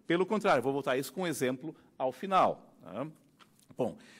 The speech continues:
sem cumprir muito a missa, porque aqui eu não sou expert no assunto, alguma, apenas algumas questões onde se percebe claramente onde o Poder Legislativo, <coughs> evidentemente, pode promover e proteger direitos fundamentais,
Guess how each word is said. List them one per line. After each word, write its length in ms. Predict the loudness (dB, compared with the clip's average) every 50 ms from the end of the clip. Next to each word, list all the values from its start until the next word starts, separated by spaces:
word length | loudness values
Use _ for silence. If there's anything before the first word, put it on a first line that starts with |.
| -20 _ _
sem 260 | -6 -2 0 0 0
cumprir 380 | -2 -4 -8 -4 0 4 4 4
muito 220 | 4 4 2 2
a 40 | 2
missa, 320 | 4 4 2 2 0 -2
porque 180 | -6 -6 -4 -6
aqui 200 | -6 -4 -2 -2
eu 40 | -2
não 120 | -2 -2
sou 160 | -4 0 0
expert 320 | 0 0 0 -4 -6 -4 0
no 80 | 0
assunto, 500 | 0 0 -2 -2 -2 0 0 -2 -4 -4 -2
alguma, 320 | 0 0 0 0 -2 -4
apenas 360 | -4 -4 -4 -2 -2 -2 0 0
algumas 300 | 0 2 2 0 -2 -2
questões 400 | -4 -6 -6 -4 -4 -4 -4 -4
onde 140 | -6 -8
se 60 | -8 -4
percebe 460 | -2 -2 -2 0 0 0 0 0 -2
claramente 800 | -2 2 2 4 4 4 4 2 0 -2 -4 -4 -6 -10 -12 -14 -16 -20 -20 -20 -14 _ -4
onde 220 | -2 -2 -2 -2
o 20 |
Poder 260 | -4 -4 -2 -2 -2 -2
Legislativo, 760 | -2 -4 -4 -4 -4 -6 -6 -4 -2 -2 -2 -2 -6 -8 -10 -14 -20 -20 -20 -20
<coughs> 260 | _ _ _ _ _ 0
evidentemente, 580 | 2 2 2 2 0 -2 -2 -4 -6 -8 -6
pode 220 | -2 -2 -2 -2 -2
promover 720 | -4 -4 -2 0 2 0 0 0 2 6 6 8 8 6
e 60 | 4
proteger 640 | 2 0 -2 -2 -2 -2 -6 -4 -4 -2 -2 -2 -2
direitos 380 | -2 -4 -6 -4 -4 -6 -6 -4
fundamentais, 800 | -4 -4 -4 -4 -6 -4 -4 -2 -2 -2 -4 -6 -10 -16 -18